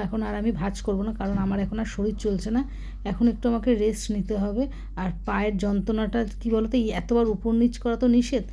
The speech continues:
করতে হয় বলে পায়ে টান লাগে আর ব্যথাটাও হয়, তাই জন্য এখন আর এগুলো ভাঁজ করবো না। আমি এখন নি-, একটু রেস্ট নেব, তারপরে বিকালবেলা বসে বসে ভাঁজ করব, তাহলে আমার সুবিধা হবে।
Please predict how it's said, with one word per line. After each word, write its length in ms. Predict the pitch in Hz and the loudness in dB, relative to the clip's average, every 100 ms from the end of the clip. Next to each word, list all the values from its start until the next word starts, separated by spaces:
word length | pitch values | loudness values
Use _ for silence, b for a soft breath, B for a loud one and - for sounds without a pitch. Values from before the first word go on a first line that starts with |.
| B B - | B B 2
করতে 320 | 240 240 262 | 2 4 2
হয় 200 | 247 254 | 4 4
বলে 260 | 247 233 262 B B - | 4 2 0 B B -2
পায়ে 220 | 214 220 202 - | -2 -2 -6 -2
টান 200 | 240 214 214 | 2 4 4
লাগে 280 | 226 214 247 | 2 4 4
আর 100 | 233 | 2
ব্যথাটাও 540 | 190 190 - 202 240 220 | 2 0 -2 0 2 2
হয়, 220 | 185 233 B B - | 2 0 B B -2
তাই 120 | 208 | 0
জন্য 160 | 208 233 | 4 2
এখন 220 | 202 226 | 2 0
আর 100 | 226 | 0
এগুলো 240 | 220 202 240 | 2 2 2
ভাঁজ 300 | 175 190 202 - | 2 -2 -2 -2
করবো 360 | 233 208 202 220 | 0 0 2 2
না। 40 | 330 B B B 220 202 202 | 0 B B B -6 -2 0
আমি 100 | 202 214 | 2 0
এখন 160 | 202 226 | 2 2
নি-, 120 | 214 185 | 2 -2
একটু 120 | - 196 208 | -4 0 2
রেস্ট 220 | 214 - | 2 4
নেব, 120 | 254 330 349 | 4 4 -2
তারপরে 840 | 208 190 196 196 - - 202 202 269 339 B B - | 0 0 0 -4 -10 -8 -2 2 2 0 B B -4
বিকালবেলা 560 | 202 240 220 220 269 370 B B - | 0 2 2 2 2 0 B B -2
বসে 240 | 208 220 | -2 0
বসে 220 | 214 214 302 | 0 2 0
ভাঁজ 280 | 165 185 - | 2 -2 -2
করব, 260 | - 196 202 | -2 0 0
তাহলে 280 | 247 185 190 208 | 0 0 0 0
আমার 140 | 220 - | -2 0
সুবিধা 320 | 254 240 185 165 | 4 6 6 0
হবে। 160 | 170 | -2